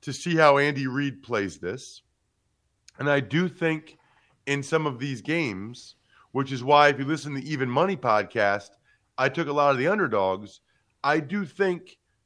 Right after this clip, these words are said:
you know, if Andy Reid gets the lead and is feeling pretty good up seventeen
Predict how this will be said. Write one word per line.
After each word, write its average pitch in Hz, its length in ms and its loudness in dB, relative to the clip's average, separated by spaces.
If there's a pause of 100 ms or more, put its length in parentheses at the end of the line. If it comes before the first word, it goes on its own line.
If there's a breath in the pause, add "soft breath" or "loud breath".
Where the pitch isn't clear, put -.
(160)
you 160 140 -2
know, 160 200 4
if 156 80 2
Andy 170 240 -2
Reid 170 300 -6
gets 160 240 -4
the - 100 -16
lead 139 680 -6 (680)
and 147 180 2
is 143 100 -6
feeling 165 360 -2
pretty 151 240 -4
good 180 320 4
up 165 200 4
seventeen 156 1120 -2